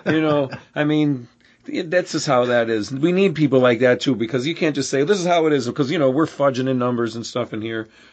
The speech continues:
Speaker 2: But, I mean, for big picture and to really understand a lot of this stuff that's in the Bible, I think, um, for anybody, even if you are a religious person, it's, it's not a non-religious, it's just a,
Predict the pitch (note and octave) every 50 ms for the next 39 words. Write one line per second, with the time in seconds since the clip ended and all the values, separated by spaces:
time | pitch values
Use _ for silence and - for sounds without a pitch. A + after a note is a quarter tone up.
0 | _ - - D3 C#3+ C#3+ C#3+ D3 C#3+ C#3+ C#3 - - F#3 F3 D3+ C3 E3+ G3+ F#3
1 | D3 - - F3 F3 F3 - - E3+ E3+ E3+ D#3+ D3+ - C#3+ B2 C#3 D3 D3 D3
2 | C#3+ C#3 C#3+ C#3 C#3 - - - - C3+ C#3 C#3 C#3 C#3+ C#3+ C#3+ C#3+ - _ _
3 | _ - _ - _ _ _ - B2+ C3 C3 C3+ C3+ C3+ C3+ C3+ - - - C3+
4 | C3 - C3+ - - C3+ C3+ B2+ A#2+ C3 B2 B2+ C3 C3+ C3 C#3 C#3 C#3 B2+ B2
5 | B2 - C3 B2 B2 A2+ - A#2 A2+ A2 G#2+ G#2 G2+ G2+ _ _ _ _ - -
6 | _ _ - C#3 C3+ C3+ C#3+ C#3+ B2 A2 A2+ A#2 B2+ C#3+ E3 F3 F#3 F#3+ - -
7 | G3+ G#3 G3 F#3+ F3+ D3+ C#3+ B2 B2 A#2+ A#2+ A2+ - - C3 C3 B2+ B2+ - A#2+
8 | A#2+ A#2+ B2 D3 D3 - F#3+ F3 C#3+ B2 A#2+ A#2+ C3+ C#3 C#3+ C#3 C#3 C3+ B2 A#2+
9 | B2+ D#3 D#3 C3+ B2 A2+ - C3+ A#2+ - - - D3+ - - A#2+ A2+